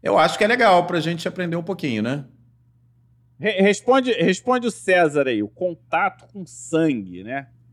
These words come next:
Speaker 2: Eu acho que o contato com sangue, eu vou me arriscar a responder e o Omar diz, eu acho que é uma coisa muito suave
Speaker 1: É.
Speaker 2: nesse processo. É diferente de você pegar o sangue e injetar, como
Speaker 1: É,
Speaker 2: se fosse uma
Speaker 1: dependendo se você
Speaker 2: transfusão.
Speaker 1: tiver solução de continuidade até na pele, pode acontecer, né? Você acredita que o pulo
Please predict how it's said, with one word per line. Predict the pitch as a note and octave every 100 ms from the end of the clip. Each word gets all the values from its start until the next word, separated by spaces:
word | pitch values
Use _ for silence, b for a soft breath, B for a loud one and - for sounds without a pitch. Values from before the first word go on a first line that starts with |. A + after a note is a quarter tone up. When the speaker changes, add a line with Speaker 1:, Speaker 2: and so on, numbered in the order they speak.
| _ _
Speaker 2:
Eu | F3+
acho | G3+
que | -
o | D4+
contato | C4 A3 F#3+ F#3 -
com | E3
sangue, | D3 - G#3+ F#3+
eu | D#3
vou | F3 G3
me | F#3
arriscar | E3 D#3 - D3+
a |
responder | C#3 - C3+ D3
e | F3+ E3+
o | D3+
Omar | C#3 C3+ C3+ A2
diz, | G2 G2+ F#2
eu | C3
acho | D#3
que | -
é |
uma | F#3+ F#3
coisa | F#3+ F#3+ F3+
muito | F#3+ F#3+ -
suave | - G#3 D#3 - B2 F#2+ F#2
Speaker 1:
É. | F2+ _ _ _ _ b b b b b _ -
Speaker 2:
nesse | A2+ B2+ -
processo. | - C3 - B2 G2+ F2+ - _ b b
É | C#3
diferente | C3+ - C#3+ E3 F3+
de | E3+
você | D#3+ -
pegar | - C#3 C#3
o | C#3+
sangue | - C#3 D3 F3+
e | G3 G3+
injetar, | F3+ F#3 F3+ - A2
como | - G#2+
Speaker 1:
É, | C3+
Speaker 2:
se | A#2
fosse | A2
uma |
Speaker 1:
dependendo | D3+ F#3 C#3+ D3 D#3+
se |
você | F3+ D#3+ E3+
Speaker 2:
transfusão. | -
Speaker 1:
tiver | G#2+ G#2+ G2+ F#2
solução | - B2 A2 - A#2
de | G#2
continuidade | A#2 G#2+ A2+ G#2 F#2 G2 F#2+
até | F2+ G2
na | G#2
pele, | G#2 G2 G#2 F#3
pode | - F#3+
acontecer, | C3 C3+ C3+ G#3 B2+ A2
né? | A2+
Você | A2 B2
acredita | C3 A2+ F2+ C3+ C#3+
que | B2+ C3+ B2+
o | A#2+
pulo | G#2 - D3+ D#3+ A#2 G2 -